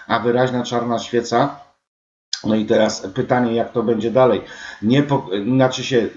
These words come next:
pozytywny, pozytywny może to jest za mocno powiedziane, ale elementem, który, który mimo wszystko jeszcze na razie broni przed, przed, przed, e, spadkiem,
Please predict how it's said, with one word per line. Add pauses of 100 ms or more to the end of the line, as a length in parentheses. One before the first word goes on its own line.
(120)
pozytywny,
pozytywny
może
to
jest
za
mocno
powiedziane,
ale
elementem,
który,
który (360)
mimo
wszystko
jeszcze
na
razie
broni (160)
przed,
przed,
przed,
e,
spadkiem,